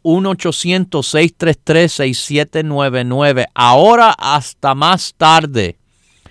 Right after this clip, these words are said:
Estamos hasta las cinco de la tarde, de lunes a viernes, a su disposición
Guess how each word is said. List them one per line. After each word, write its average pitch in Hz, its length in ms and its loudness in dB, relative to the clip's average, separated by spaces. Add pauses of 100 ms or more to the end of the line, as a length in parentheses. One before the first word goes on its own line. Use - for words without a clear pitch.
(340)
Estamos 208 920 4
hasta 147 340 2
las 139 180 0
cinco 214 720 -2
de 196 120 2
la 170 140 4
tarde, 170 640 2 (480)
de 131 140 2
lunes 190 320 2
a 196 100 4
viernes, 190 720 -2
a 110 120 -6
su 175 240 -2
disposición 175 1080 -4